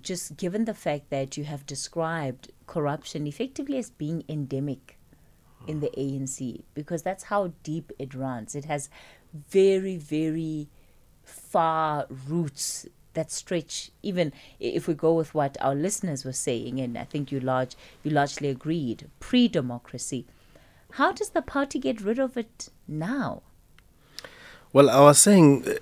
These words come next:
Speaker 2: <clears throat> I think there's, uh, three scenarios going forward for the A N C. One is, um, the party gets voted out of power, and that's a scenario that people like, uh, Kgalema Motlanthe have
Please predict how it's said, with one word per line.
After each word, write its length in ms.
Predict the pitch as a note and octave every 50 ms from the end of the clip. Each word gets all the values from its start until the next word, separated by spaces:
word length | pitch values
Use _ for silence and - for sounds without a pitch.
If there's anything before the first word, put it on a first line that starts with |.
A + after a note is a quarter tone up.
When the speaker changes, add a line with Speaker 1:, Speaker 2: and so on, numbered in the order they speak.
| - - -
Speaker 2:
<clears throat> 280 | - - C#3 B2+ -
I 120 | C3 B2+ B2+
think 240 | - E3+ F#3 F3 C#3
there's, 260 | C3+ B2 A2+ - - - - - -
uh, 180 | A#2+ A#2 A2+ G#2+ G2 -
three 240 | - C#3+ D3+ C#3+ C3
scenarios 520 | - - A#2 A2 G#2+ A2 A#2 A#2 G#2+ -
going 280 | - - F2+ G2 G2+ G2+
forward 360 | - - G2+ F#2+ F2+ D#2+ -
for 140 | - - E2+
the 100 | - D#2+ C#2 E2+
A 40 | F#2
N 160 | F#2 F2 F2+
C. 340 | - - - F2 C#2 C#2 - - - -
One 540 | - G2 G#2+ A2+ C3 D#3 E3 D#3+ D3+ - -
is, 380 | - A#2+ A#2+ A2 G2+ - - -
um, 500 | G#2+ A2 G#2+ G#2+ G#2 G2+ G2+ G2+ G2 - - _ _ _ _ _ _ - - _ _ _ _ _ _ _ _ _ - _ - - - - - - _ -
the 120 | - A2 G#2+
party 760 | - - C#3 C#3 C3 - - C3+ C3 C3 C3 C3 B2+ - - - - - - _ _ - - -
gets 240 | A2+ A2+ A2 -
voted 340 | - - G2 G#2+ A2+ A2 G2
out 120 | G2+ G2+ G2
of 180 | F#2+ - -
power, 360 | - G#2+ F#2 F2 F2 A#2 F3 - - - - - _ _ _ _ _ _ _ - - - _ _ _ _ _ - -
and 160 | G2+ G2+ G2
that's 160 | A#2+ B2 -
a 60 | B2
scenario 400 | - - A#2 A2+ A2+ A2+ A2+ A2
that 260 | G2 - - - -
people 240 | - B2 A2 - G#2
like, 380 | G#2 G2 F#2 F#2 F2+ - - F#2+
uh, 140 | F#2 F2+ F2
Kgalema 360 | - - A2 G#2+ G#2+ G#2 G2
Motlanthe 460 | G2 F#2+ F#2+ - G#2 G2 F#2+ F#2+ G2 F2+
have 200 | E2+ - -